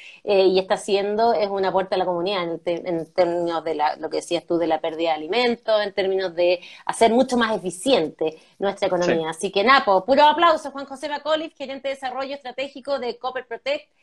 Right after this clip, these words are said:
Speaker 1: Eh, éxito y estamos conversando, nos están contando, eh, más adelante cómo van las cosas y no se puede contar qué, cuál es la empresa de cecinas, ¿no?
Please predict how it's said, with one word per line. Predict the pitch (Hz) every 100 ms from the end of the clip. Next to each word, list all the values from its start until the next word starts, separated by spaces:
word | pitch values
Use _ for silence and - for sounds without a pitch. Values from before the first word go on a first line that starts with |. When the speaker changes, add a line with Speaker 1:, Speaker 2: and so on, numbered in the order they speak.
| _ _
Speaker 1:
Eh, | - 214 208 -
éxito | 254 269 311 294
y |
estamos | 262 269 262
conversando, | 262 220 - 285 294
nos | 285 269
están | 254 269 269
contando, | 233 - 302 254 214 196 190 - - _
eh, | - 202 196 196 190 190 190 190 190
más | 190 208
adelante | 214 202 208 220 - 226 226 220 214 208 208
cómo | 220
van | 214 208
las | 208
cosas | - 269 294
y | 285 269
no | 269
se | 277
puede | 240 285
contar | 320 320 339 339
qué, | - 339 339
cuál | 330
es | 330
la | 330
empresa | 311 311 330
de | 320
cecinas, | 311 311 370 220 208
¿no? | 262 415